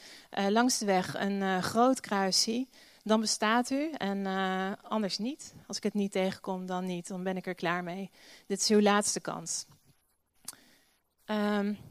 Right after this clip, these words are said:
nou, een hele rit naar huis. Ik zie het helemaal voor me altijd als ik dit soort dingen hoor. Ehm,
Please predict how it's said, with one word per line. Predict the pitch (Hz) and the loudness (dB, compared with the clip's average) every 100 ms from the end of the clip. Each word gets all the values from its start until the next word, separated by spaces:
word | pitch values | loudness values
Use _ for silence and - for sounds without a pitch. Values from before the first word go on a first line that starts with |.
| - | -16
nou, | 208 156 | -14 -10
een | 180 | -2
hele | 202 226 220 214 202 | 2 4 6 6 4
rit | 214 226 | 2 0
naar | 214 190 | -2 0
huis. | 202 220 226 - - | 2 2 -2 -8 -12
Ik | 214 - | -12 -6
zie | 226 | -2
het | 208 | 0
helemaal | 202 190 | 2 0
voor | - 208 214 | 0 2 4
me | 196 | 4
altijd | 196 185 - 208 | 2 -2 -2 -2
als | 175 - | -4 -6
ik | 185 - - - | -10 -12 -20 -8
dit | - 190 | -2 0
soort | 214 190 | 2 2
dingen | 190 190 185 185 180 | 0 0 0 0 -2
hoor. | 180 185 185 190 202 | 0 2 4 2 -2
Ehm, | 202 190 190 190 185 | -4 -4 -4 -4 -6